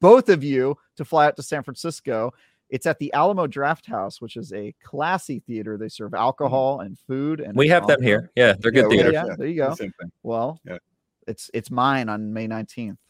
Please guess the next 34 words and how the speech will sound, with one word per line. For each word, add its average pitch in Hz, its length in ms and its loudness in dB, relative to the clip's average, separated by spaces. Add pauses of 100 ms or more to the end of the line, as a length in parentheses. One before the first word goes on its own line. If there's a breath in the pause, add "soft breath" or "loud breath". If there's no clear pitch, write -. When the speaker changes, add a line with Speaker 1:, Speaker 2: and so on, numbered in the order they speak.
(400)
Speaker 3:
If - 160 -8
you 190 100 -4
Speaker 1:
It's 214 80 -8
Speaker 3:
can 208 120 -2
get 196 140 2
Speaker 1:
mine. 151 100 -8
Speaker 3:
Han, 147 540 -2 (420)
I'll 139 160 -4
be 170 180 -8
there. - 300 -14 (640)
That's 123 220 -4
the 139 100 -6
Speaker 1:
Han, 139 260 -4
Speaker 3:
rule. 139 80 -14
Speaker 1:
Han 151 340 -2
Solo? 160 680 0 (420)
Speaker 3:
No, 104 80 -8
Speaker 1:
Did 139 80 -4
you 147 80 -2
know 147 80 -2
that's 135 220 0
Speaker 3:
Han. 147 80 -6
Speaker 1:
his 151 100 0
name? 117 260 -6 (420)
Han? 139 320 0
Speaker 2:
Huh? 180 60 -8 (440)
Speaker 1:
His 143 180 -4
name 160 180 -4
is 139 80 -6
Speaker 3:
Han. 113 120 -6
Speaker 1:
Han 147 260 -4
Soul, 147 640 -2
S 123 240 -6
E 117 260 -8